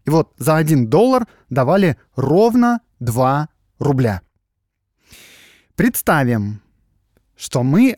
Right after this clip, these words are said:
обменяем в тысяча девятисотом году рубль на золото,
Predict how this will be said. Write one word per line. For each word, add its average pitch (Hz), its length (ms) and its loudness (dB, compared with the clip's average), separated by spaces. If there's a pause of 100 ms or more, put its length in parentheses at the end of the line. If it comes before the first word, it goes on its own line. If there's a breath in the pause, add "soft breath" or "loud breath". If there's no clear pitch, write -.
обменяем 156 840 2
в - 80 -18
тысяча - 320 -4
девятисотом 151 800 -2
году 143 340 -2
рубль 139 480 0 (320)
на 131 200 0
золото, 117 640 -4